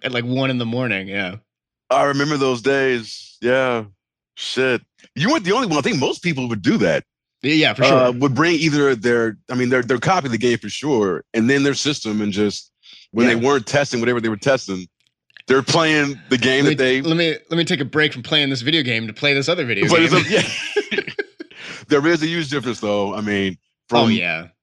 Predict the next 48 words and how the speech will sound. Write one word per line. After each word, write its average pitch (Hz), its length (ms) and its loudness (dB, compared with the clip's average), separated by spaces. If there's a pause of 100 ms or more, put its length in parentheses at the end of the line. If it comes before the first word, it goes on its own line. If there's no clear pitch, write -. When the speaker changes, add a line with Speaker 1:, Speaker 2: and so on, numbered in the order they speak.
Speaker 2:
from 117 240 2
being 139 240 4
forced 147 360 0
to 135 60 0
play 127 240 2
a 117 60 0
game 117 380 0
that, 104 260 0 (200)
you 110 80 -12
know, 90 400 -10
was 92 120 -18
probably 107 420 0
not 101 160 2 (260)
all 110 140 -2
that 90 220 0
good 87 280 0 (460)
Speaker 1:
Yeah. 90 160 -2
Speaker 2:
to 110 80 2
playing 120 320 2
something 107 240 0
for 92 260 -6
your 92 140 0
own 98 160 0
enjoyment. 85 520 -8 (220)
Speaker 1:
Totally. 101 560 -4 (220)
Speaker 2:
But 92 140 0
Speaker 1:
So 90 240 2
Speaker 2:
yeah. - 80 0
Speaker 1:
everybody 139 240 -4
would 117 100 -4
be 113 80 -6
like, 107 140 -6
"That's 131 160 -8
so 170 140 0
cool. 180 200 0
You 143 80 2
get 131 100 -4
to - 60 -16
play 123 160 -4
video 107 220 -2
games 151 260 -4
all 151 100 -4
day." 151 200 -2
It's 143 100 -4
like, 120 160 -8
"No, 170 120 -4
no, 165 60 0
no. 110 200 -4